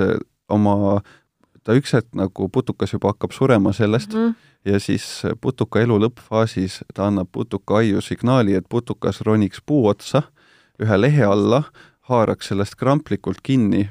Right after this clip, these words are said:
Speaker 1: pööraks oma pea ülesse, selle nimi on surmahaare siis, ja siis üks hetk ta kasvatab s-, nagu ise selle juba putuk-,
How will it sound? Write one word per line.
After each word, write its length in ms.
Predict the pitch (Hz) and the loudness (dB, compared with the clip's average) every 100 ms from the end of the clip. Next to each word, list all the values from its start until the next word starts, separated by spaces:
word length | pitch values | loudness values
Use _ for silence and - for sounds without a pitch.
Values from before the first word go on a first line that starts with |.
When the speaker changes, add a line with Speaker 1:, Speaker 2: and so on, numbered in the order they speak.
| _ | _
Speaker 1:
pööraks 360 | 107 101 - 104 | -8 -8 -8 -10
oma 180 | 98 | -8
pea 240 | 101 139 107 | -4 -2 2
ülesse, 480 | 113 98 - - 90 _ - _ _ - | 2 2 0 -2 -2 _ -20 _ _ -8
selle 200 | 107 104 | -2 2
nimi 180 | 110 101 | 4 4
on 80 | |
surmahaare 680 | 101 123 120 107 107 107 104 | 2 2 2 2 2 2 0
siis, 280 | - 95 - - - _ | -2 -6 -8 -20 -20 _
ja 120 | 95 101 | -4 -2
siis 240 | 110 104 | -2 -2
üks 200 | 120 - | -2 -2
hetk 140 | 98 - | -4 -4
ta 260 | 98 95 95 | -2 0 0
kasvatab 520 | 110 110 101 - 98 | 0 0 -2 -2 -6
s-, 80 | - - | -8 -8
nagu 380 | 95 - 98 95 _ _ | -8 -2 -2 -2 _ _
ise 280 | 117 117 101 | -6 0 0
selle 320 | - 98 95 95 | 0 -2 0 0
juba 380 | 92 95 92 | 2 2 0
putuk-, 580 | - 113 117 - _ - | 0 -4 -2 -4 _ -14